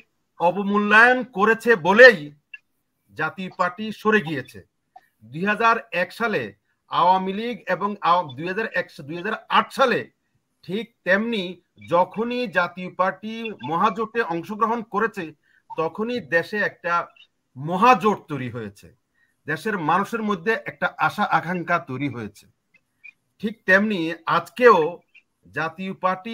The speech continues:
ছাড়া বাংলাদেশের কোনো আন্দোলন, কোনো সংগ্রাম,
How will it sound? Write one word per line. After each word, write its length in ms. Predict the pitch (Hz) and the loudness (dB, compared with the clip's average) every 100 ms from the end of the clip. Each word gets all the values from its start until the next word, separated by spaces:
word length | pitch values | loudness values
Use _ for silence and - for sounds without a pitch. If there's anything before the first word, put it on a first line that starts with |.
| 220 | -12
ছাড়া 380 | - 131 165 196 147 160 - _ _ | -8 0 2 4 4 0 -10 _ _
বাংলাদেশের 720 | 95 139 160 170 170 180 220 208 - | -6 -4 -2 -4 -8 -8 -6 -8 -8
কোনো 220 | 170 190 240 - 160 | -8 -2 -2 -2 -4
আন্দোলন, 500 | 170 170 180 196 226 226 - - - _ | -2 -2 2 4 2 -2 -12 -20 -20 _
কোনো 200 | 151 165 208 | -8 -4 -4
সংগ্রাম, 600 | - 180 180 185 208 | -2 -2 0 0 0